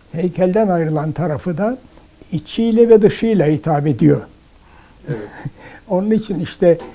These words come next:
Speaker 1: e, son zamanlarda iç mimar mı, dış mimar mı gibi bir takım deyişler de oldu.
Speaker 2: Hı hı.
Speaker 1: E, bunlar gereksiz şeyler. İçiyle dışıyla mimarlıktır. İnsanların yaşadıkları her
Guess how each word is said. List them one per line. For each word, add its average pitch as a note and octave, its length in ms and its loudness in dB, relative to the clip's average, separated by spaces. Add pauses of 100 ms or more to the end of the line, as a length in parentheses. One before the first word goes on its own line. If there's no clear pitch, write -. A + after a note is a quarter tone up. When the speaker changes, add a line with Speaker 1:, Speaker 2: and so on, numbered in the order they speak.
(260)
Speaker 1:
e, D#3 300 -2 (680)
son F3 240 -4
zamanlarda E3+ 560 -2
iç - 280 -8
mimar F3+ 340 0
mı, F3 180 -2
dış - 240 -2
mimar F3 340 0
mı E3+ 120 -4
gibi E3+ 280 0
bir D#3 100 -2
takım E3+ 380 -2
deyişler F3 640 0
de D#3+ 80 0 (220)
oldu. D#3 360 4
Speaker 2:
Hı E3+ 800 -4
hı. F3 40 -4
Speaker 1:
E, F3 100 -6
bunlar F#3+ 260 -4
gereksiz G3 600 0
şeyler. E3+ 460 0 (600)
İçiyle F#3+ 500 0
dışıyla E3+ 600 0 (500)
mimarlıktır. D#3+ 800 -4 (680)
İnsanların G#3 800 0 (100)
yaşadıkları F#3+ 800 0
her F#3+ 460 -2